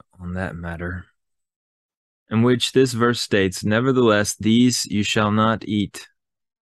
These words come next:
of them that chew the cud, or of them that divideth the cloven hoof, as the camel,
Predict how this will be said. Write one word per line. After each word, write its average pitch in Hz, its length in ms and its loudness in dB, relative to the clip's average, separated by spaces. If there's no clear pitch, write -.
of 101 220 -2
them 104 220 2
that 98 200 -2
chew 117 280 0
the 123 120 0
cud, 98 540 -2
or 104 540 0
of 95 260 -4
them 104 420 0
that 90 300 -4
divideth 92 640 -2
the 92 100 -8
cloven 98 540 -2
hoof, 92 480 -6
as 98 260 -4
the 92 120 -6
camel, 104 640 -2